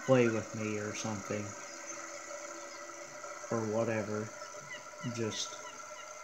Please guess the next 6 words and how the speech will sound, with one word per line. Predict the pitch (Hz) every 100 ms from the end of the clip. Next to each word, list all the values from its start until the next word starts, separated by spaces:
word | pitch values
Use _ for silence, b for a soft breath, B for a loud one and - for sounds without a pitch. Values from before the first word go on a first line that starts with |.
| - - - - - - - - - - - - -
send | - 135 139 135
it | 135 -
on | 120 117 113 110 110 107 104 - - - - - - - - - - - - -
Monday | 120 127 127 127 120
through | 117 123 117
Friday, | - 120 113 104 - 50